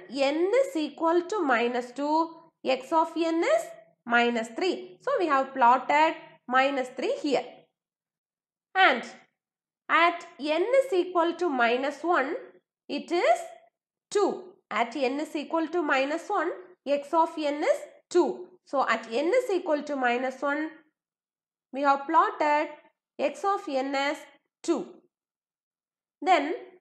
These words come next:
when n is equal to zero, x of n is equal to zero. When n is equal to zero, x of n is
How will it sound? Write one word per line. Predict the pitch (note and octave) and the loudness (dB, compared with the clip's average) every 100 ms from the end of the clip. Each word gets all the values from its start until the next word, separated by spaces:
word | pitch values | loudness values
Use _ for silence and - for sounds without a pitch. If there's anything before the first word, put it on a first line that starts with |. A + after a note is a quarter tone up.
| - | -4
when | D#4 D#4+ D4 | 0 0 0
n | D#4 G#4+ C5+ | 0 2 2
is | C5+ | 4
equal | F4 F4 E4+ E4+ E4+ | 2 2 -2 -2 -2
to | E4 | -6
zero, | - D#4+ D#4+ G#4 F4+ C#4+ G4+ - - | -4 -2 0 2 2 2 -2 -10 -10
x | - E4 E4 | -2 -2 2
of | E4+ D#4 | 2 2
n | C4+ B3 B3+ | 0 -2 -2
is | B3 | -4
equal | A#3 - G#3 | -6 -6 -6
to | G#3+ B4+ B4+ | 2 2 4
zero. | E4 C4+ E3+ - | 0 0 -2 -4
When | A#3+ B3 | -6 -2
n | A#3 B3+ | -2 -4
is | C4+ C#4+ | -6 -6
equal | C4 C#4+ C4+ | -2 0 0
to | C#4+ | -4
zero, | D4 - D4+ D#4 A4+ E5+ - - - | -8 -6 -4 2 4 2 -4 -18 -4
x | F4 F4 - | -4 -2 0
of | D#4 D#4+ | 0 0
n | D#4 D#4+ | -6 -2
is | C#5+ - | 0 -2